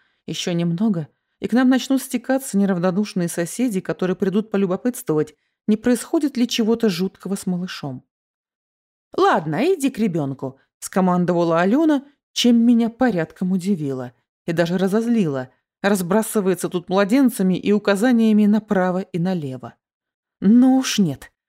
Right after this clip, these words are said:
заявила я и вцепилась в её рукав снова. «Забирай своего подкидыша и поезжай домой. Я с мужем свяжусь, и мы придём очень серьёзно с тобой говорить». Какое-то время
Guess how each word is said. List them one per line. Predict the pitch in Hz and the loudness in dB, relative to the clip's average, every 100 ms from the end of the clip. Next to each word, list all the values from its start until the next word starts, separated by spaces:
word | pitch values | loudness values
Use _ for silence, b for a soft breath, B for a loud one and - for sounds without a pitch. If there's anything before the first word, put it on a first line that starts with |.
| _ _ _ | _ _ _
заявила | 175 160 240 262 220 165 | -6 0 2 4 2 2
я | 175 294 254 | 0 2 0
и | |
вцепилась | - - 233 277 233 | -2 -4 0 0 2
в | 214 | 2
её | 220 | 2
рукав | 220 214 226 220 | 2 0 -4 -4
снова. | - 202 147 131 - _ _ _ - | -2 0 -2 -6 -12 _ _ _ -6
«Забирай | 202 254 285 254 190 | 0 2 4 2 2
своего | - 196 208 | 0 0 0
подкидыша | 214 - 285 208 - 180 | -2 -4 -2 -2 -2 -2
и | 190 | -2
поезжай | 185 233 214 185 240 | 0 2 2 2 0
домой. | 175 185 160 143 135 _ _ _ _ - | 0 0 0 -4 -6 _ _ _ _ -4
Я | 202 180 | 0 0
с | - | 0
мужем | 202 175 175 | 0 0 -2
свяжусь, | - 226 269 311 b b b | -2 0 0 -2 b b b
и | 247 | 0
мы | 277 | 2
придём | 269 226 294 | 2 2 2
очень | 233 - 190 | 2 0 -2
серьёзно | - 226 185 - 208 | 0 2 2 0 -2
с | - | -2
тобой | 196 147 151 | -4 -4 -6
говорить». | 147 156 151 127 - _ _ _ _ _ _ _ _ _ | -6 -6 -8 -10 -18 _ _ _ _ _ _ _ _ _
Какое-то | - 180 - 190 - 165 | -8 -6 -2 -2 -2 -2
время | 180 262 277 | 0 0 0